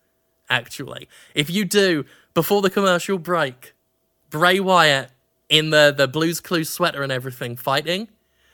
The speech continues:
then, oh, we've got to restart the match. They have the commercial break, comes back, and it's all gone to shit.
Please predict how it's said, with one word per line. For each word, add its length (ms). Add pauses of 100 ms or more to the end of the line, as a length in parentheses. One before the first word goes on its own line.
(260)
then, 380
oh, 240
we've 180
got 100
to 100
restart 440
the 80
match. 580
They 140
have 160
the 80
commercial 360
break, 260
comes 300
back, 340 (520)
and 160
it's 220
all 320
gone 380
to 120
shit. 380